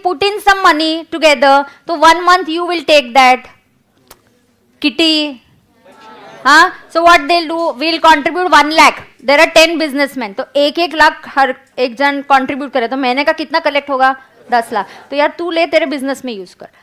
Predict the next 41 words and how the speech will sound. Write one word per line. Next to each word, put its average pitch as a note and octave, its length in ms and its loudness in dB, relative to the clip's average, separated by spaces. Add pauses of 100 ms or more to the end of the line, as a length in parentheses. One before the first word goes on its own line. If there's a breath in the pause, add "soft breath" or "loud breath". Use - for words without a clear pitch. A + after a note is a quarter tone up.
(140 soft breath)
अगले C#4+ 280 0
महीने F4 240 -2
फिर D#4+ 180 -6
से। C4+ 140 -4
तो C#4+ 100 -4
is C#4+ 180 -6
there E4+ 140 2
any F#4 300 -4
income? D4+ 420 -4 (880)
I'm B3+ 100 -2
not D#4 140 2
earning C#4+ 600 0
anything C4 360 -4
out A3+ 140 -4
of A3 80 -4
that। F#3 200 -8
But C4 120 -2 (100)
कभी-कभी C#4+ 420 -2
इस E4+ 160 -10
चिट D4 180 -10
फंड D4 160 -6
में D4+ 160 -10
क्या D#4 120 2
होता D4+ 180 -2
है C#4 60 -6
पता D4+ 180 -4
है D4+ 60 -4
क्या? D4 220 -2
अगर B3 260 -4
गुरु C4 280 -10 (260)
मूवी B3+ 320 -8
देखा B3+ 240 0
रहेगा, A#3 300 -2 (520 soft breath)
उस F#4 240 -6
महीने D#4+ 320 -4
वो F4+ 120 -4
चिट E4+ 260 -8
फंड E4+ 280 -4
कौन F4 260 -4
पिकअप D4+ 440 -6
करेगा, A#3 380 -4